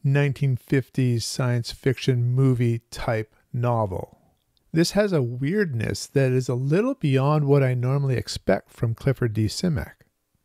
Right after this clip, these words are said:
To me, it feels like he's taking some of the best of the nineteen fifties science fiction movies and adapting them with his own particular twists. At times it's slow,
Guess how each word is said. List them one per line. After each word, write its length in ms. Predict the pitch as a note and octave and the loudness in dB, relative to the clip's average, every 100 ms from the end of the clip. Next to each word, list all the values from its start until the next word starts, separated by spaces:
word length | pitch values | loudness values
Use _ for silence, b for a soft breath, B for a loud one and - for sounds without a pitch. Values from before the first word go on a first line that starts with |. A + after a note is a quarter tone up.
| - | -6
To 120 | E3 | -4
me, 160 | B3 C4 | -2 -2
it 120 | - | -4
feels 380 | - G#3+ G3+ A#2 | -2 0 0 -2
like 220 | G#2+ - | -4 -6
he's 180 | C3 - | -8 -8
taking 500 | - F3+ F3 C#3 B2 | -2 -2 -2 -4 -4
some 260 | - D#3+ | -2 -2
of 120 | D3+ | 0
the 100 | B2+ | 0
best 480 | A2 A2+ D3 C#3+ - | -2 0 2 2 0
of 80 | C3 | 0
the 80 | A#2+ | 2
nineteen 480 | A#2 B2 B2 C3+ A#2+ | 2 2 2 -2 0
fifties 480 | - B2 - A2+ | 0 2 0 0
science 320 | - C3 A#2 - | 0 0 0 2
fiction 400 | C3+ - A2+ G#2+ | 0 2 -2 0
movies 480 | G#2+ G2+ G#2 G#2+ b b b b b b G3+ | 0 0 -2 -4 b b b b b b 0
and 200 | F3 F3 | 0 0
adapting 640 | D3+ F#3 F3+ F#3 D#3 C3+ | -2 0 0 0 0 2
them 340 | A#2 F2 F2 - - | 2 0 -4 -6 -2
with 160 | C3 | 0
his 160 | C3 B2 - | 0 0 0
own 480 | C3+ C3+ C3 C3+ - | 2 4 4 0 0
particular 680 | B2 - - C3+ - A#2 A2 | -4 -2 -2 -2 -2 -2 -2
twists. 680 | - - - - - - _ _ _ _ _ _ | -6 -8 -8 -12 -18 -20 _ _ _ _ _ _
At 140 | E3+ - | -4 -2
times 320 | G#3+ B3+ F3+ | -2 -2 -2
it's 160 | C#3+ - | -2 -2
slow, 460 | D3+ B2+ F#2+ F2 | 0 2 0 -6